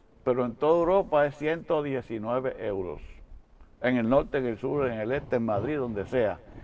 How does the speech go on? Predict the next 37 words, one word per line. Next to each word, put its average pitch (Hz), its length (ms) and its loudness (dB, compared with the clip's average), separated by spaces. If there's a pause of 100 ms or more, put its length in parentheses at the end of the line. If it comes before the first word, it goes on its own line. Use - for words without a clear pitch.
(180)
Y 135 180 0
es 175 100 4
porque 147 320 0
allá 135 240 2
hay 165 80 2
un 165 120 0
señor 160 540 -2 (420)
en 107 120 -8
el 107 80 -6
Departamento 110 800 -2
de 139 100 -2
Sanidad, 131 500 -4 (1400)
el 107 80 -10
ministro 123 460 0
de 127 220 0
Sanidad 123 580 -4
y 120 160 -6
Salud 113 360 -6
Pública 120 540 -2
de 107 120 0
allá, 120 460 4 (640)
que 110 120 0
le 110 140 2
dice 127 260 0
a 131 40 2
la 123 160 2
compañía, 117 720 0
"Mira, 151 280 2
compañía 123 560 0
tal, 131 500 4
si 107 120 -6
tú 120 160 -4
quieres 156 220 2
vender 156 180 0
este 165 160 -2
medicamento 156 760 -2
aquí, 156 360 -2